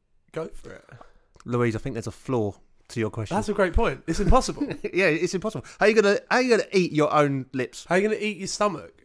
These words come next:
Speaker 1: I haven't got that flexibility.
Speaker 2: How you gonna, oh, I guess you could eat your tongue.
Speaker 1: How you gonna eat your back? Yeah, Louise, it's, sorry, it's impossible.
Speaker 2: Yeah, you're an idiot, Louise.
Speaker 1: Yeah. If anyone wants to try it,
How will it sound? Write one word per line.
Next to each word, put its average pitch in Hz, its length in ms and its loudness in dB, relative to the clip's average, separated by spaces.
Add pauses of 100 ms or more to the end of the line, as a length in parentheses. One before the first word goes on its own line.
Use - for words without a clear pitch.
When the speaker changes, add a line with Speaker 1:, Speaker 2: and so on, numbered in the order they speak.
Speaker 1:
I 156 100 -2
haven't 196 160 -2
got 135 100 -8
that 117 120 -18
flexibility. 139 540 -16 (120)
Speaker 2:
How 156 60 -6
you 160 60 -6
gonna, 147 120 -6 (180)
oh, 113 160 -12
I - 100 -20
guess - 140 -18
you - 60 -20
could 113 160 -10
eat 107 120 -10
your 104 80 -18
tongue. 98 200 -18 (340)
Speaker 1:
How - 140 -6
you 185 60 -4
gonna 196 120 -2
eat - 140 -8
your 151 80 -8
back? - 420 -10 (4000)
Yeah, 185 160 -2
Louise, 175 360 0
it's, 160 180 -8
sorry, 185 220 0
it's 147 80 -6
impossible. 147 540 -2
Speaker 2:
Yeah, 120 200 -2 (200)
you're 135 120 -4
an 120 80 -2
idiot, 110 220 0
Louise. 110 260 -2 (300)
Speaker 1:
Yeah. - 300 -6 (1080)
If 151 80 -6
anyone 214 240 2
wants 190 160 0
to 139 60 -6
try 185 300 0
it, 196 200 -4